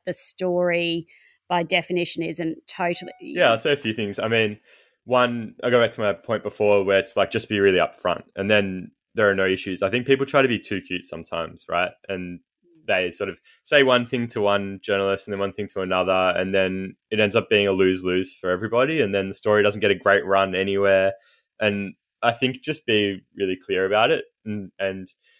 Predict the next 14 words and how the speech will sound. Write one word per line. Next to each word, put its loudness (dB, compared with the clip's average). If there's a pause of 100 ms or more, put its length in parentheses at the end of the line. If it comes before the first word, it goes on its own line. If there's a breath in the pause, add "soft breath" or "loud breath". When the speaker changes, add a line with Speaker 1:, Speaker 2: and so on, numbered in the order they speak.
(240 soft breath)
Speaker 2:
I 2
don't 2
have 4
a 2
problem, 2
for 0
example, -2
with -4 (880)
some, 0 (100)
someone 2
sending 2
me 4
an 0
exclusive 0